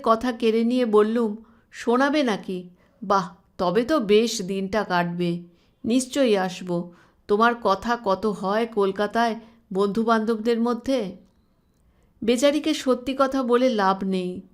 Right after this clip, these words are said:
ওতেই ওর সুখ। আমরা সবাই জীবনে মিথ্যের স্বর্গ রচনা করে রেখেছি, উনিশ না হয় বিশ। মিথ্যে বলে যদি ওই দরিদ্র, অসহায়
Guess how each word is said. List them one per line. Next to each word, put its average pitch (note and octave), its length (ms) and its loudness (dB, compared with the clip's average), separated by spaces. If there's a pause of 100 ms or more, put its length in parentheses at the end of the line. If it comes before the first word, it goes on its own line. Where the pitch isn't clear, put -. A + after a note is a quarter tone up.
(500)
ওতেই C4 360 0
ওর A3+ 160 6
সুখ। F#3 520 -6 (540)
আমরা C4+ 300 0
সবাই B3+ 460 0
জীবনে A3+ 460 0
মিথ্যের A#3 440 -2
স্বর্গ G3 440 -4
রচনা G#3 480 0
করে G#3+ 300 0
রেখেছি, F3+ 680 -6 (640)
উনিশ B3+ 500 0
না G#3+ 100 0
হয় A3+ 200 0
বিশ। G#3+ 420 -6 (920)
মিথ্যে C4 380 2
বলে C#4 260 2
যদি B3+ 420 0
ওই A3 180 2
দরিদ্র, A#3 800 2
অসহায় A3+ 680 -2